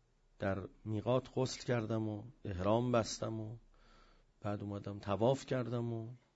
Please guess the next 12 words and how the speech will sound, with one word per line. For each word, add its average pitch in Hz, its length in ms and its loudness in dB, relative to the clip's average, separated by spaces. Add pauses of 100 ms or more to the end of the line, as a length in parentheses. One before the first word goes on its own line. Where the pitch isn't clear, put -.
بعد 110 300 -6
خلاصه 120 560 -4 (360)
تمام 147 300 6
اعمالو 127 460 4
میگه. 104 300 2 (1040)
بعد 165 180 -2
امام 165 380 2 (560)
یکی 113 240 0
یکی 127 140 0
ازش 127 260 2
سوال 110 260 4
می‌کنه، 90 360 -8